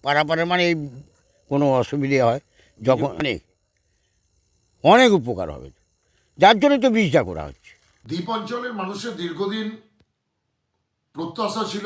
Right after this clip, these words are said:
Speaker 2: যে হাওড়া জেলার মূল ভূখণ্ডের সঙ্গে ভাটোরা, ঘোড়াবাড়িয়া, চিত্তানের দ্বীপ অংশ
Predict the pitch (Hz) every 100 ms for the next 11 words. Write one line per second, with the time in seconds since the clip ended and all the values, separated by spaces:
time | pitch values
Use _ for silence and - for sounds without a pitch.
0 | 220 208 208 208 - _ _ _ _ 131
1 | 151 185 180 190 202 170 180 196 180 202
2 | 196 190 185 185 180 196 - - _ _
3 | _ _ _ _ _ _ - 131 151 175
4 | 180 160 165 165 165 170 156 170 147 165
5 | 170 139 151 156 151 147